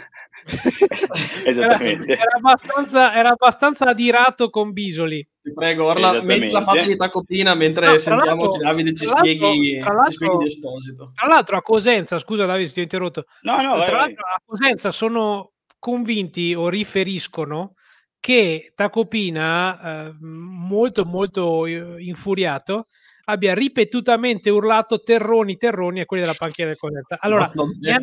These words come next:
Speaker 2: mi ha-,
Speaker 3: cioè
Speaker 2: mi hanno chiesto, mi hanno chiesto: "Tu ne sai qualcosa?" Io ho detto: "Non lo so, però troverei strano che
Speaker 1: Anche per le
Speaker 2: Tacopina
Speaker 1: origini che ha,
Speaker 2: mette-,
Speaker 1: no?
Speaker 2: metta a, a,
Speaker 3: Ma tra
Speaker 2: a, a
Speaker 3: l'altro,
Speaker 2: invertire
Speaker 3: esatto,
Speaker 2: le cose."
Speaker 3: cioè
Speaker 2: Comunque,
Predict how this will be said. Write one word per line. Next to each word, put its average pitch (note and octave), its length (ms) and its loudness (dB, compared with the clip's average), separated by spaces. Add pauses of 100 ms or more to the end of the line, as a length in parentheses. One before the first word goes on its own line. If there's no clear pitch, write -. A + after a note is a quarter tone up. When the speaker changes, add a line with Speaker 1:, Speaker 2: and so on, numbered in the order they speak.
Speaker 2:
mi - 80 2
ha-, A3 140 0
Speaker 3:
cioè E3+ 140 -2
Speaker 2:
mi C#4+ 60 4
hanno D#4 320 -2
chiesto, G3 520 -6
mi A3 100 -4
hanno B3+ 140 0
chiesto: G#3 480 0 (340)
"Tu C4+ 160 -6
ne A3+ 80 0
sai G#3 180 0
qualcosa?" G3 520 0
Io F3 80 -6
ho - 40 -16
detto: D3+ 160 -8
"Non D#3+ 220 -4
lo E3+ 100 0
so, F#3 580 -4 (460)
però G3+ 520 2
troverei E3 440 -2
strano D#3+ 840 -4 (920)
che G3+ 100 0
Speaker 1:
Anche B3 260 4
per - 160 4
le B2 80 0
Speaker 2:
Tacopina A3+ 320 0
Speaker 1:
origini A3+ 180 -4
che A#2+ 120 -6
ha, - 100 0
Speaker 2:
mette-, A3+ 160 0
Speaker 1:
no? A3+ 160 -8
Speaker 2:
metta A3+ 400 -4
a, G3 380 -2
a, - 20 0
Speaker 3:
Ma F3 120 0
tra G3 120 -2
Speaker 2:
a, G3+ 40 2
a - 20 2
Speaker 3:
l'altro, G#3+ 480 2
Speaker 2:
invertire F3+ 60 2
Speaker 3:
esatto, F#3 500 0
Speaker 2:
le - 120 -8
cose." D#3 300 -14
Speaker 3:
cioè D3+ 180 -8 (140)
Speaker 2:
Comunque, F3+ 420 -10